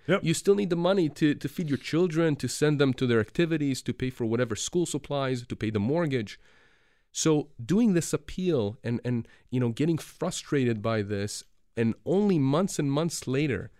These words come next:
Speaker 2: contacting me, oftentimes that's very, that's too late. And so that's why people end up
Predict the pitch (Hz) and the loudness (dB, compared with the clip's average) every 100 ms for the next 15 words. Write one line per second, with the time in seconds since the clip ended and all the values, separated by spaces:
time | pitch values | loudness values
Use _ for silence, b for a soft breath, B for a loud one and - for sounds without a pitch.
0 | _ - 139 170 - 143 107 - 101 95 | _ -8 -2 -2 -2 -6 -6 -6 -4 -2
1 | 120 147 - - 160 170 147 - 156 131 | -4 -6 -14 -10 -6 -4 -6 -6 -6 -4
2 | 139 - 123 135 147 131 156 - - 147 | -4 -6 -6 -4 -2 -4 -6 -10 -10 -6
3 | 170 226 - - 127 143 143 175 175 156 | -4 -6 -8 -6 -4 -2 -2 -4 -2 -4
4 | - 170 147 - 135 135 127 - | -4 -4 -4 -2 -2 0 -4 -6